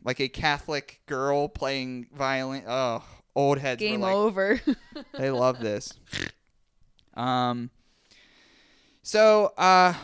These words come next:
Speaker 1: we have a couple of questions adjacent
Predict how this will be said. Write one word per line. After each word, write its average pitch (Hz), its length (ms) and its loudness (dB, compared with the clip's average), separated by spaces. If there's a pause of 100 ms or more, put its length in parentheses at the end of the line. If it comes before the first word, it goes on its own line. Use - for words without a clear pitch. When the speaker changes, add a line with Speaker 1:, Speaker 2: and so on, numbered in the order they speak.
Speaker 1:
we 180 160 0
have 185 220 2
a 156 80 0
couple 180 480 0
of 165 340 -2
questions - 800 -6 (300)
adjacent 127 680 -4